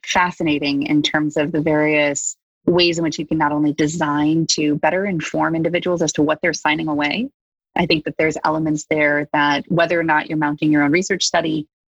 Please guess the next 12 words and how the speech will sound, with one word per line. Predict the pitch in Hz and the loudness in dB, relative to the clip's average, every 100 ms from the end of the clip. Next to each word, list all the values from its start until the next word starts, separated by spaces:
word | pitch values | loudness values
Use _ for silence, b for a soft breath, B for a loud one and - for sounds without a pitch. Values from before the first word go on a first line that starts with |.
| - | -2
are | 190 | 2
just | 220 196 | 2 2
really | 185 196 208 202 190 170 | 0 0 2 2 2 2
thoughtful | - - 156 - - 143 143 - | -2 0 0 0 -2 -4 -2 -2
in | 160 151 | 0 2
terms | - 156 151 156 | 2 2 2 2
of | 151 | 0
making | 170 - 196 | 0 -2 -4
sure | 180 | -2
that | 160 - | -4 -4
people | 160 151 - | -4 -4 -2
understand | 165 175 180 - 151 151 156 220 | -4 -4 -4 -2 0 0 -2 -6